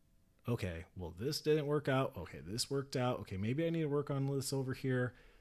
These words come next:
But they, they got that glimpse. And then we escalated it. We added, um, simunitions, which is essentially a paintball round. Looks like a real gun. Bullets look the same, except it's paintball round and it hurts.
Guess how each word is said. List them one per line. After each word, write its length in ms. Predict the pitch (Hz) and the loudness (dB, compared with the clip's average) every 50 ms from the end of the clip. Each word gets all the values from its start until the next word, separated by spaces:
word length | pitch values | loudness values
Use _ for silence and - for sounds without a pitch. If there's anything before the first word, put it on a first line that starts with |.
| - - | -10 -6
But 120 | - 117 | 0 4
they, 180 | 135 127 123 123 - - | 4 4 4 2 -2 -4
they 100 | - 110 | -2 0
got 180 | 104 107 101 98 | 0 0 0 0
that 140 | 101 92 87 | -2 -4 -6
glimpse. 320 | - - 78 - - - | -6 -8 -10 -6 -8 -8
And 180 | - - 113 113 | -4 0 2 4
then 160 | 117 117 117 | 6 6 6
we 100 | 113 117 | 4 4
escalated 640 | 113 101 101 - - - 90 80 71 76 69 73 67 64 | 2 0 0 -2 -2 -4 -8 -8 -10 -10 -12 -14 -12 -10
it. 140 | - 104 110 | -8 -6 -4
We 140 | 113 104 98 | -2 -2 -2
added, 320 | 95 98 95 95 92 87 | -2 -2 -2 -4 -4 -4
um, 420 | 85 82 90 87 80 78 85 92 - - | -6 -8 -8 -10 -10 -12 -14 -14 -10 -6
simunitions, 800 | - - 117 110 107 98 85 78 - - - - - - - - - _ _ _ _ _ _ _ - - _ - - - - | -4 0 2 2 2 2 0 -4 -8 -12 -12 -14 -16 -16 -16 -18 -20 _ _ _ _ _ _ _ -20 -20 _ -20 -20 -12 -8
which 180 | 104 92 82 | -6 -4 -4
is 160 | 92 90 82 | -4 -4 -4
essentially 420 | 98 92 - - 113 98 - 101 90 | -2 -2 0 0 0 -2 -2 -4 -6
a 20 | |
paintball 420 | - - - 101 92 - 98 95 90 | -4 -4 -4 -4 -2 -2 -2 -2 -2
round. 360 | 92 92 95 92 90 92 - - - - - - - - - - - _ _ - - | -2 -2 -2 -2 -2 -4 -6 -8 -16 -20 -20 -20 -20 -20 -20 -20 -20 _ _ -12 -8
Looks 160 | 98 95 - | -6 -4 -2
like 160 | 117 104 - | -4 -4 -4
a 40 | 104 | -4
real 280 | 92 98 101 101 101 101 | -4 -2 0 0 0 0
gun. 400 | 98 98 95 95 95 95 98 95 - - - - - - - _ - - - - - - - - _ | 0 -2 0 0 0 0 -2 -4 -8 -14 -20 -20 -20 -20 -20 _ -18 -16 -16 -16 -16 -18 -20 -20 _
Bullets 400 | - 92 92 98 101 101 98 - | -10 -8 -6 -4 -4 -4 -4 -2
look 180 | 110 107 - - | -2 -2 -2 -2
the 60 | 98 | -4
same, 400 | - - 104 101 101 98 98 95 - - - | -2 0 0 2 2 2 0 -2 -6 -10 -12
except 300 | - - 95 90 - - | -10 -8 -8 -8 -10 -10
it's 100 | 90 - | -12 -10
paintball 380 | - - 101 95 - 95 101 | -6 -4 -4 -4 -2 -2 -2
round 240 | 101 98 95 101 95 | 0 2 2 0 0
and 80 | 90 98 | -2 -6
it 60 | 90 | -8
hurts. 480 | - - 110 - - - - - - | -8 -10 -10 -10 -10 -10 -10 -10 -10